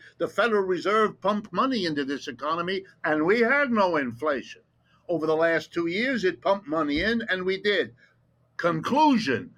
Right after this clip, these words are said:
what the Fed does is a completely different thing. It's related, but to blame the Fed or the monetary system for inflation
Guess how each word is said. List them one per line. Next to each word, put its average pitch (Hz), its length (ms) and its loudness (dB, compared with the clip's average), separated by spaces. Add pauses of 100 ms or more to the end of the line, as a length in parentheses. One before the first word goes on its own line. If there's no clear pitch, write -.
(160)
what 240 200 0
the 180 100 2
Fed 233 440 0
does 220 540 0 (340)
is 143 180 -4
a 151 140 2
completely 185 720 -4 (120)
different 190 540 -2
thing. 262 400 -2
It's - 240 -4
related, 143 840 -2 (580)
but 180 220 -2
to 170 140 -2
blame 226 800 0
the 180 140 2
Fed 175 720 -2 (420)
or 220 200 4
the 208 100 0
monetary 180 720 0
system 120 440 -8 (200)
for 170 280 0
inflation 156 760 -2